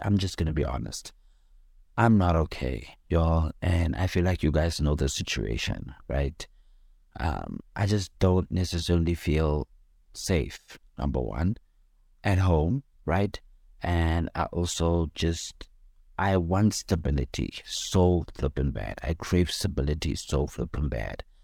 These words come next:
You know, I want to start afresh. I want to have my own place. I don't necessarily want to be in this environment anymore. You know, it's, it's really suffocating. Um, you know, I want to be able to just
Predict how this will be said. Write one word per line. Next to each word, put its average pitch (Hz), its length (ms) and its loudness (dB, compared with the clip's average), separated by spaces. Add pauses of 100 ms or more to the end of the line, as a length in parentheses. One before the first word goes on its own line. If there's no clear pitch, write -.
(500)
You 85 100 4
know, 80 220 4
I 90 80 0
want 78 220 2
to 76 80 -2
start 65 280 -4
afresh. 92 560 0
I 73 60 0
want 71 220 -2
to - 60 -8
have 64 140 -2
my - 200 -2
own 120 240 -12
place. 85 580 0
I - 80 -6
don't 78 260 -2 (460)
necessarily 80 580 2
want 71 280 0
to 76 100 -2
be 62 240 -4
in 65 120 0
this 69 200 -2
environment 69 720 0
anymore. - 460 -6 (720)
You 82 140 4
know, 78 260 2
it's, - 460 -6
it's - 220 -4
really 82 260 2
suffocating. 69 960 -2 (160)
Um, 55 400 -6 (200)
you 90 160 4
know, 78 320 4
I - 80 -2
want 76 240 0
to 76 80 0 (340)
be 80 220 2
able 76 240 0
to - 160 -6
just - 400 -8